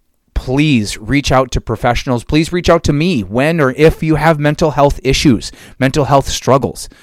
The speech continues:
Shoot me an email, Webster at nerdnarypodcast dot com. Find me on all the socials, or even just put a message in, especially if you're listening on Spotify. You can put some of those messages in there as well.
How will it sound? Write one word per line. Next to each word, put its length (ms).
Shoot 260
me 120
an 100
email, 380
Webster 380
at 100
nerdnarypodcast 880
dot 180
com. 280
Find 260
me 80
on 80
all 80
the 100
socials, 520
or 240
even 220
just 180
put 160
a 60
message 500
in, 380
especially 340
if 80
you're 80
listening 300
on 100
Spotify. 560
You 80
can 160
put 180
some 160
of 60
those 180
messages 420
in 180
there 120
as 220
well. 300